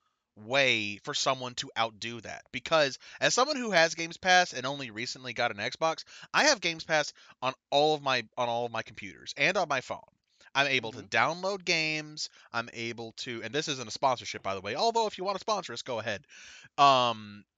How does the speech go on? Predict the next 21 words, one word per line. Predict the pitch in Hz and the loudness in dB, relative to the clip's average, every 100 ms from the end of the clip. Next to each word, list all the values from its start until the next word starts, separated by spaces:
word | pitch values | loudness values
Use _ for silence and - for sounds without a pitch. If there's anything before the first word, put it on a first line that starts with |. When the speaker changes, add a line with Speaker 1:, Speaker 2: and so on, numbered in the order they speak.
| _ | _
Speaker 1:
I'm | - 139 | -4 -2
able | 135 | -2
to | 123 | -6
download | 127 139 190 220 | 0 0 0 -2
games. | 185 165 156 156 - | -2 -4 -4 -10 -8
I'm | 143 | -4
able | 139 139 | -2 0
to | 143 156 | 2 4
access | 196 - - 170 - | 2 2 -2 -2 -2
the | 143 | -6
save | - 180 208 | 2 2 0
files | - 135 110 107 123 | 0 2 2 0 -4
no, | 123 | -8
on, | 120 127 123 | -6 -6 -6
no | 135 | -8
matter | 147 117 | -4 -2
what | 117 175 | -4 -8
computer | - - 160 135 | -12 -8 -8 -6
that | 120 | -4
I'm | 104 | -4
on. | 107 151 98 95 113 | -2 -4 -4 -6 -14